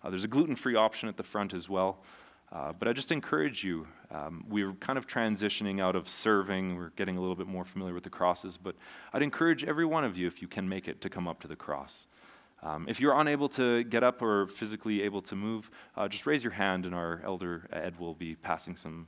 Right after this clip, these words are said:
around there for you. But as you, as you take the bread and juice, um, I'd encourage you, as you eat the elements,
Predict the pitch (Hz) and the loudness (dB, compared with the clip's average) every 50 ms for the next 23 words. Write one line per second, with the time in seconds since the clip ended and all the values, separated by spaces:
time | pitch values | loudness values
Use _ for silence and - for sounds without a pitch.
0 | - - 80 82 80 80 78 80 80 80 - - - - - - - 85 85 87 | -14 -14 -14 -12 -10 -10 -8 -10 -10 -12 -12 -14 -14 -14 -14 -14 -12 -12 -12 -12
1 | 85 87 _ _ _ _ _ _ _ _ _ _ _ _ _ _ _ _ _ _ | -14 -16 _ _ _ _ _ _ _ _ _ _ _ _ _ _ _ _ _ _
2 | - - 123 135 131 131 135 127 113 110 127 131 131 135 123 - - 127 117 - | 4 6 6 8 8 8 6 6 8 8 8 8 6 2 -2 0 0 -2 0 0
3 | - 98 87 104 98 98 95 90 87 85 90 90 85 80 - - - - - _ | -2 -2 0 0 0 2 0 0 -2 -2 -4 -4 -6 -6 -8 -10 -12 -14 -16 _
4 | _ _ _ _ _ _ _ _ _ _ _ _ _ _ _ _ _ _ _ _ | _ _ _ _ _ _ _ _ _ _ _ _ _ _ _ _ _ _ _ _
5 | - - - - - - _ _ _ - 104 104 104 98 113 110 107 - 139 139 | -20 -20 -20 -20 -20 -20 _ _ _ -4 0 0 2 2 2 0 0 2 2 2
6 | 120 107 104 98 98 95 104 107 113 110 - 110 104 107 107 101 92 - - | 2 2 2 0 0 0 0 -2 -2 0 0 2 2 4 4 2 0 -4 -8